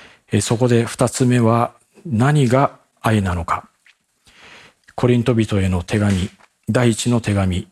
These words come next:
十三章四節から八節。愛は寛容であり、愛は情け深い。また、妬むことをしない。愛は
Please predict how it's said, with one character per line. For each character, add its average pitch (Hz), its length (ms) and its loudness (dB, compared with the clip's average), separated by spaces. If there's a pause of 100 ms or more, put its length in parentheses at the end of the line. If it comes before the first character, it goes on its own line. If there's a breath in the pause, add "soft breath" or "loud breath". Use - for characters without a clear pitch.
十 110 260 -2
三 107 280 0
章 95 460 -6
四 120 300 0
節 - 280 -4
か 139 120 0
ら 123 160 0
八 - 220 -4
節。 - 360 -8 (1300 loud breath)
愛 123 280 2
は 117 420 0
寛 120 260 2
容 113 240 2
で 104 140 2
あ 92 80 0
り、 87 160 -8 (480)
愛 117 280 0
は 113 360 0
情 95 420 -4
け 113 140 -4
深 98 300 -4
い。 82 100 -10 (680)
ま 104 140 0
た、 107 360 -2
妬 107 460 0
む 139 160 2
こ 113 160 -4
と 165 180 0
を 117 60 0
し - 220 -6
な 87 140 -4
い。 78 120 -16 (920 soft breath)
愛 113 280 2
は 107 300 -2